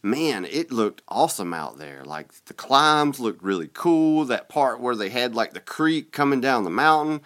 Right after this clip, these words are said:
I was like, "That's pretty cool," you know? And when they were at the top and they just showed these epic views from up there, man, that just looked like a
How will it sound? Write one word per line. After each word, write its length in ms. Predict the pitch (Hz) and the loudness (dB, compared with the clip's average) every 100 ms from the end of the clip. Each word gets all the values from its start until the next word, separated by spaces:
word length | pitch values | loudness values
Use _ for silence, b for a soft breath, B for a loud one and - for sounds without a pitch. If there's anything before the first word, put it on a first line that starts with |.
| B B | B B
I 100 | 123 | 0
was 100 | 127 | 2
like, 200 | 123 110 | 2 -2
"That's 180 | - 226 | -4 -12
pretty 240 | - 104 92 | -4 -4 -4
cool," 380 | 143 165 110 | 0 0 0
you 100 | 92 | -4
know? 220 | 95 123 120 | -2 -2 -2
And 140 | 87 b b b b | -4 b b b b
when 140 | 120 131 | 4 6
they 80 | |
were 120 | 131 135 | 6 6
at 160 | 139 | 4
the 60 | - | -4
top 600 | - 143 143 139 135 117 | -6 4 8 8 6 2
and 100 | 98 | -4
they 100 | 95 | -4
just 160 | - | -4
showed 320 | - 131 127 104 | -2 0 0 0
these 280 | 90 - _ - | -6 -8 _ 2
epic 420 | 160 160 85 76 | 2 0 -10 -8
views 540 | 92 120 139 113 92 | -2 2 4 2 -2
from 400 | - 92 87 82 - | -6 -4 -4 -6 -4
up 260 | 98 - 80 | -2 -2 -6
there, 320 | 82 80 78 | -4 -2 -4
man, 280 | 82 110 90 | -6 -6 -6
that 220 | 107 139 | -6 -6
just 180 | 110 113 | -6 -8
looked 100 | 78 | -8
like 160 | - | -10
a 80 | 69 | -16